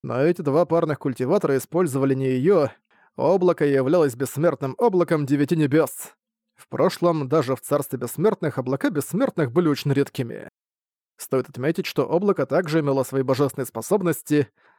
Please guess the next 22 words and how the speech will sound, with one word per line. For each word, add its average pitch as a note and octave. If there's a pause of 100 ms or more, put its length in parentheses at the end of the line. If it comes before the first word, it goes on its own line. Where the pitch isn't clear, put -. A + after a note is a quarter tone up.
оно C3
содержало C#3
силу G#3
грамма D3
бессмертных, D3+ (240)
и C#4+
с -
такой C#3+
мощью F#3+
нужно D3
было C#3
считаться. - (680)
Культиваторы B2+
старшего C#3
поколения, D3+
сразу G3+
как -
только F3
бы C3
увидели C#3
это B2+
облако, D3+